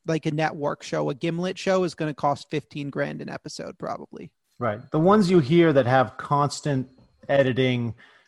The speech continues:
Speaker 2: taking tracks out of the middle of the conversation, popping them in the front, laying music over constantly.
Speaker 1: <laughs>
Speaker 2: So those ones you're talking about ten K plus per episode?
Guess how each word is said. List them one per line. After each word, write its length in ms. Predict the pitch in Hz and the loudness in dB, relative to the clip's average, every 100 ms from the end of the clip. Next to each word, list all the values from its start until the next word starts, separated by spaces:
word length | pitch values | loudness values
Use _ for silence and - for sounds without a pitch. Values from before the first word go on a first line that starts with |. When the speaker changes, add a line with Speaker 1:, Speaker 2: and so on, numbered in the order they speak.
| _ | _
Speaker 2:
taking 400 | - 147 143 135 | -2 -2 0 -2
tracks 500 | 127 139 127 123 - | -2 0 2 0 -2
out 240 | 131 123 120 | 0 0 0
of 120 | 101 | -4
the 60 | |
middle 320 | 107 113 139 127 | -6 -4 -2 -2
of 60 | |
the 80 | 120 | -4
conversation, 920 | - 123 117 113 - 120 113 127 113 | -4 -4 -4 -6 -6 -6 -4 -6 -6
popping 380 | - 127 123 120 | -2 -2 -2 -4
them 60 | 117 | -6
in 80 | |
the 60 | 107 | -8
front, 460 | - 147 131 120 127 | -6 0 0 0 -6
laying 320 | 135 123 117 | -4 -4 -4
music 400 | 117 120 131 131 | -4 -4 -4 -4
over 260 | 120 107 | -6 -6
constantly. 920 | 113 - 127 120 - 123 117 120 113 107 | -10 -6 -4 -4 -6 -10 -10 -8 -8 -10
Speaker 1:
<laughs> 40 | - - - | -14 -20 -20
Speaker 2:
So 140 | - 143 | -4 2
those 300 | 135 185 156 | 6 6 8
ones 320 | 160 151 - | 6 4 2
you're 100 | 139 | 0
talking 360 | 156 143 135 127 | 4 4 4 0
about 520 | 123 120 117 _ - | 2 0 -2 _ -8
ten 280 | - 127 120 | -4 -2 -2
K 260 | 131 117 | -6 -8
plus 340 | - - 127 - | -8 -4 -4 -4
per 200 | - 123 | -6 -4
episode? 500 | 127 135 - 147 | -4 -6 -6 -6